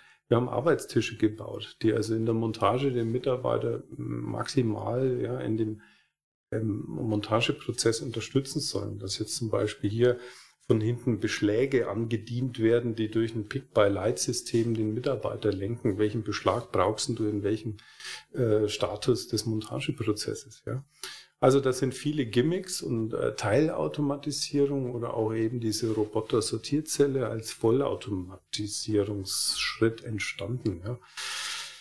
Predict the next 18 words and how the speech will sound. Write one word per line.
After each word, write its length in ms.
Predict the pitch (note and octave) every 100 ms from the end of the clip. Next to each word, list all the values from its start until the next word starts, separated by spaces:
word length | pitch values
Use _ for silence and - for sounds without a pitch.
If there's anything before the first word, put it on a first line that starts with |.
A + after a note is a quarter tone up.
| - _ _ _ _
Ähm, 480 | C3+ A#2 A2+ A2 G2 - _ _ _ _ C3+
ja, 240 | B2+ - - _
das 220 | - G#2+
war's 220 | A2 C#3 F3
jetzt 160 | -
mal 120 | A#2+
so 160 | A#2 A2+
im 160 | A2 G#2
Großen 400 | G#2+ A#2 B2 A#2+
und 180 | A2 G#2
Ganzen. 640 | A2+ C3+ C#3 B2 - -
Äh, 200 | G#2+ G#2
man 160 | G#2
kann 180 | G#2 A#2+
da 100 | A#2
im 120 | A2+
Detail 340 | A2+ A2 G#2 G#2+
noch 180 | G#2+